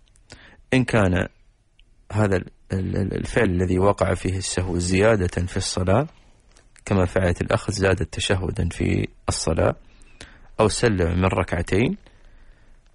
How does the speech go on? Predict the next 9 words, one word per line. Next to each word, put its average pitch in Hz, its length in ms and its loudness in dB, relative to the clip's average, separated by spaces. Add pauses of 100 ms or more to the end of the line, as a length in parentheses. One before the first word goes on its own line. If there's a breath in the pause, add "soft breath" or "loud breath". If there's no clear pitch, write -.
(140)
فإذا 90 360 0
كانت 98 380 0
الزيادة 87 540 0
في - 420 -4
الصلاة 107 380 0
فس-، - 460 -6
فسجود - 480 -2
السهو 127 440 -2
يكون 117 540 0